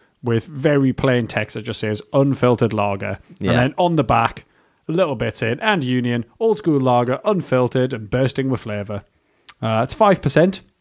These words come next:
Speaker 2: So same
Speaker 1: Mm.
Speaker 2: as the Hofmeister?
Speaker 1: Yep. Yeah, yeah. And yeah, it looks, looks fantastic, really. Uh, the, the, the branding's fantastic.
Speaker 2: Yeah. Well, it's, uh,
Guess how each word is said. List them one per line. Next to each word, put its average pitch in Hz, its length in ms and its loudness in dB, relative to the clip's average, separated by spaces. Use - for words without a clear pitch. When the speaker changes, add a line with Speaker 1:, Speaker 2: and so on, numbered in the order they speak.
Speaker 2:
So 90 180 0
same 98 220 4
Speaker 1:
Mm. - 40 2
Speaker 2:
as 90 60 0
the 98 100 0
Hofmeister? 98 580 -2
Speaker 1:
Yep. 147 260 2
Yeah, 170 240 0
yeah. 170 240 2
And 143 220 -4
yeah, 208 240 2
it 147 400 -2
looks, 190 520 -4
looks 190 240 -4
fantastic, 127 500 0
really. 131 240 4
Uh, 117 100 2
the, 139 240 4
the, 147 80 2
the 135 100 -4
branding's 127 420 -2
fantastic. 120 680 -2
Speaker 2:
Yeah. 110 300 2
Well, 131 320 0
it's, 113 320 -2
uh, 107 420 2